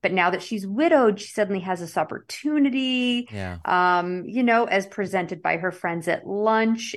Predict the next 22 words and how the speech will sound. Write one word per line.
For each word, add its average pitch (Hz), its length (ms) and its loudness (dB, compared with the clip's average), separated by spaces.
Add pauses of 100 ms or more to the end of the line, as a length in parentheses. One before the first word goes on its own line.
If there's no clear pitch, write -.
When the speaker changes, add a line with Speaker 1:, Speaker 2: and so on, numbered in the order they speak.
Speaker 1:
in 190 340 0 (120)
probably 196 480 0
the 180 100 -2
least 175 460 -8
creatively 202 680 2
named 175 380 -2
burger 175 320 2
place 240 320 0
on 233 180 0
the 240 60 -4
planet. 277 440 2
Speaker 2:
Can 175 120 2
I 190 120 4
talk 120 300 2
about 113 240 -2
this 101 180 -6
lunch 92 260 -6
spot? 90 340 -6
Because 123 460 -2
it 170 300 -2
gave 123 340 -2
me, 107 480 -6